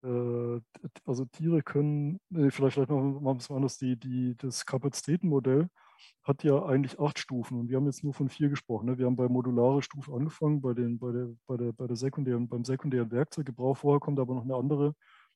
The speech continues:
also unmittelbar vorher, und das ist die sogenannte Tr-, Traditional Culture.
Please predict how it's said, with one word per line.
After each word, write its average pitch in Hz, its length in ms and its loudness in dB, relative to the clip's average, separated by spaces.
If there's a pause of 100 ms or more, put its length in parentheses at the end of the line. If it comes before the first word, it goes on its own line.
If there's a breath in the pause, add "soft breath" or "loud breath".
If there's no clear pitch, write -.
(160)
also 135 260 -2
unmittelbar 139 400 -2
vorher, 139 300 0
und 131 100 0
das 127 140 0
ist - 180 -10
die 131 240 -2
sogenannte 131 760 -2 (320)
Tr-, - 280 -14
Traditional 123 800 0
Culture. 120 440 -2